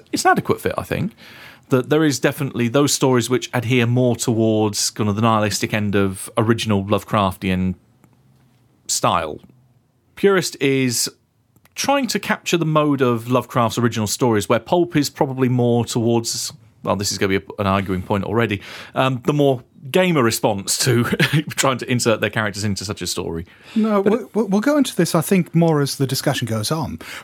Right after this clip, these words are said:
Speaker 2: But personally, I think it's, it's a bit of a false dichotomy. Most games I've played have fallen somewhere on the spectrum between the two,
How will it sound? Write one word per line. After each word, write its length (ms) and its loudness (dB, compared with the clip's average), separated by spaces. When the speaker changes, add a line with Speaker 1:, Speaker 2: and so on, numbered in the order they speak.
Speaker 2:
But 180 0
personally, 360 2
I 60 2
think 320 0
it's, 460 -2
it's 220 0
a 60 2
bit 240 0
of 60 2
a 40 2
false 300 0
dichotomy. 540 -2
Most 260 0
games 260 2
I've 140 -4
played 300 -6
have 100 -6
fallen 320 -4
somewhere 320 -2
on 80 -6
the 80 -6
spectrum 400 -8
between 340 -6
the 80 -8
two, 300 -8